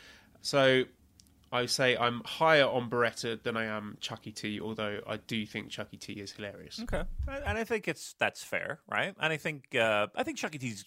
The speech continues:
Speaker 2: good, but he doesn't show his, his, uh, skills with a Z, uh, as often as I would like. Um,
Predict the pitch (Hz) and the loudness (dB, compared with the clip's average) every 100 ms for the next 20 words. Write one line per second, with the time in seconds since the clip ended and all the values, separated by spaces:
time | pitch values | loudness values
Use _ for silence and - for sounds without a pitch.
0 | _ - 123 107 98 87 101 104 104 95 | _ -4 2 4 2 0 -8 -4 -4 -6
1 | - - - 110 101 98 92 92 87 95 | -8 -8 -2 2 2 2 -2 -6 -8 -8
2 | 87 90 _ _ _ _ - 98 95 92 | -8 -12 _ _ _ _ -12 -10 -10 -10
3 | 87 90 85 92 95 - _ _ _ _ | -10 -8 -8 -10 -14 -18 _ _ _ _
4 | - - - - 135 110 90 85 85 90 | -18 -8 -6 -4 -4 -4 -8 -12 -16 -12
5 | 92 110 104 95 87 104 92 85 _ _ | -10 -8 -6 -6 -4 -4 -4 -6 _ _
6 | _ _ _ 98 90 90 90 90 92 90 | _ _ _ -6 -4 -4 -6 -4 -4 -4
7 | - 87 85 85 _ _ _ - 90 85 | -8 -18 -18 -20 _ _ _ -16 -14 -14
8 | - - 85 87 101 - - - - - | -16 -14 -14 -10 -12 -14 -20 -20 -20 -20
9 | _ _ 92 87 87 87 87 87 87 | _ _ -16 -12 -12 -12 -14 -16 -18